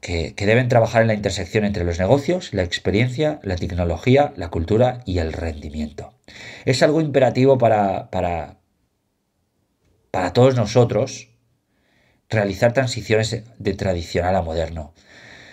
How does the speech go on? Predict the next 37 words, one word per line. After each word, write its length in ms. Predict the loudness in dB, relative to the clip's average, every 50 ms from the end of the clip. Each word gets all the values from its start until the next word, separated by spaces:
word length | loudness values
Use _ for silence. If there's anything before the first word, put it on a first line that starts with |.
| -20 _ -20 _ _ _ _ _ -20 _ _
Eh, 340 | _ -4 -2 0 0 0 0
son 240 | 4 6 6 6 6
esas 200 | 4 0 -2 -2
personas 500 | 0 0 0 2 0 2 2 2 2 0
que, 420 | -2 -2 0 0 0 0 0 -2 -4
que 160 | -4 -2 2
ven 280 | 4 4 4 4 4 4
la 120 | 2 2
imagen 500 | 2 2 0 0 0 0 0 0 0 2
al 120 | 0 0 0
completo, 480 | -2 -6 -2 2 2 2 4 2 -2
el 120 | -4 -4 -2
cuadro 400 | 0 2 2 4 4 4 2 2
al 100 | 2 0
completo, 540 | -4 -4 -2 0 0 0 0 -2 -4 -4 -4
entendiendo 540 | -6 -4 -2 -2 -2 0 0 2 2 2 0
la 80 | 0
economía 420 | 0 -2 -2 -2 -2 0 0 0 0
disruptiva 840 | 0 -4 -6 -4 -6 -6 -4 0 2 4 6 6 4 2 -2 -10 _ _ _ _ _ _ -20 -20 -20 -20 _ -6
y 100 | -2 0
pudiendo 320 | 2 2 4 4 4 4
ayudar 320 | 4 6 6 8 8 8
a, 220 | 6 4 2 0 -2
a 160 | -4 -4 -4
la, 140 | -4 -4 -2
a 140 | -2 -4 -4
los 160 | -4 -2 0
grandes 340 | 0 2 2 2 0 -2 0
líderes 640 | 0 0 2 2 2 0 0 -4 -8 -14 -18 _ _
a 100 | -6 -6
articular 420 | -4 -4 -4 -4 -2 -2 2 2
la 80 | 2 2
visión 460 | 2 0 0 0 0 0 0 -4 -6 -8
en 100 | -6 -4
el 120 | -4 -4
panorama 440 | -2 -4 -2 -2 -2 -2 -2 -2 -2
actual. 500 | -4 -4 -4 -2 0 0 -2 -4 -6 -12